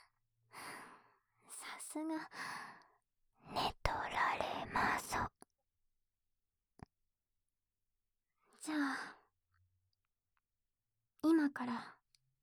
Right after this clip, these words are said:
私が君のご主人様ね。あ、当然だけど、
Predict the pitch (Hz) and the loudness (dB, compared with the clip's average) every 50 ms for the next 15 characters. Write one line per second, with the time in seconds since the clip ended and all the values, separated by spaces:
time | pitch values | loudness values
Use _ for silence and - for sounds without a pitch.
0 | _ - 254 247 240 - 294 285 - 294 294 311 339 - - - - - - - | _ 2 2 2 4 4 2 4 4 4 6 6 6 4 4 -2 -12 -12 -12 -14
1 | - - - - _ _ _ - - 330 311 302 302 302 294 285 285 - 302 - | -14 -18 -20 -20 _ _ _ 2 6 8 10 10 10 8 8 8 8 6 4 4
2 | - 302 - 302 285 262 240 - 240 233 240 240 240 294 349 370 - - - _ | 4 4 6 6 6 6 6 4 4 4 6 6 6 6 6 4 2 -4 -14 _
3 | _ _ _ _ _ _ _ _ _ _ _ _ _ _ _ _ _ _ _ _ | _ _ _ _ _ _ _ _ _ _ _ _ _ _ _ _ _ _ _ _
4 | _ - - 285 285 294 - - - - - - - - - - - - _ _ | _ -2 2 2 2 2 -2 -10 -18 -14 -12 -10 -10 -10 -10 -12 -16 -20 _ _
5 | _ _ _ _ _ _ _ _ _ - - - - - 277 302 339 349 - 359 | _ _ _ _ _ _ _ _ _ -20 -18 -8 0 2 4 6 6 6 6 6
6 | 349 330 320 339 330 - 269 240 240 | 4 6 6 4 4 2 2 2 2